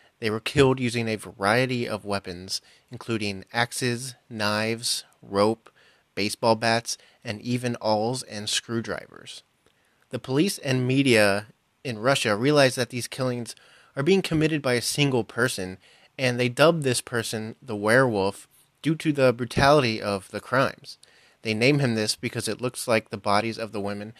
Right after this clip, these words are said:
had been mauled to death by a werewolf. Their faces were completely destroyed, covered in blood. You couldn't even really tell who they were.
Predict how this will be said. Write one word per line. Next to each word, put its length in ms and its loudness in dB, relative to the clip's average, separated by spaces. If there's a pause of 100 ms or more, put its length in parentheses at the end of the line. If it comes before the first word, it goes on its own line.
(220)
had 140 -4
been 180 -8
mauled 300 4
to 100 -8
death 440 -2
by 480 4 (240)
a 100 -4
werewolf. 480 0 (520)
Their 120 -2
faces 420 -2
were 140 -4
completely 560 0
destroyed, 580 -2 (360)
covered 340 2
in 140 -2
blood. 280 -2
You 120 -10
couldn't 400 -4
even 280 -8
really 200 -4
tell 320 0
who 260 2
they 160 2
were. 380 -4